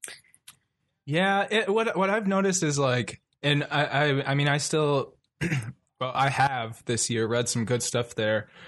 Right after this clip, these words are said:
um, but it's usually through freelancers, but, um, perchance, but,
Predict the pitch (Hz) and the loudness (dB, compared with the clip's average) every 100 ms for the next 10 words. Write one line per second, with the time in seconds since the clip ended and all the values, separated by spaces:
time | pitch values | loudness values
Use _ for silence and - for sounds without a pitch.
0 | 147 117 120 113 113 104 - 120 117 127 | -12 -2 0 0 -2 -4 -2 0 0 0
1 | 123 143 120 - - 175 180 - 165 190 | 0 2 0 -2 -2 0 -2 -2 -2 0
2 | 113 113 120 117 113 - 117 120 113 104 | -2 -2 0 -2 -2 -2 -2 0 0 0
3 | 107 104 _ _ _ - 120 127 113 - | -2 -6 _ _ _ -4 -2 0 -2 0
4 | 127 117 | -2 -2